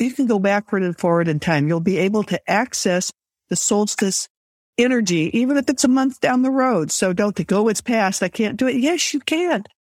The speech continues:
Because when you step into the inner realms, time is fluid. It, it ebbs and flows and ripples. And so just take yourself to that time. So if you would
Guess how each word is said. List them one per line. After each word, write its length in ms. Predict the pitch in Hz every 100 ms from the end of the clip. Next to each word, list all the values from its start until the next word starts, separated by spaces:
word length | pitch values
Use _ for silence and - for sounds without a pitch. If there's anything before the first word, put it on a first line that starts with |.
| _ -
Because 320 | 226 - 247
when 120 | 247
you 100 | 220
step 320 | 214 - 254 262
into 200 | 247 233
the 120 | 233
inner 280 | 220 233 226
realms, 360 | 185 175 -
time 360 | - - 262 294
is 180 | 220 -
fluid. 580 | - 202 240 247 156
It, 140 | 151 151 _ - _
it 140 | 185 175 -
ebbs 380 | 240 214 208 180
and 160 | 156
flows 640 | - - 220 220 208 190 170
and 240 | 160 156
ripples. 460 | 214 - 135 - 190
And 100 | 180
so 220 | - 196
just 400 | 185 262 262 - -
take 280 | 254 247 226
yourself 380 | - 240 220 -
to 100 | 185
that 220 | 185 -
time. 400 | 180 160 143 156 - - _ _ _ _
So 380 | - 180 170 160 -
if 180 | 165
you 140 | 185 180
would 220 | 170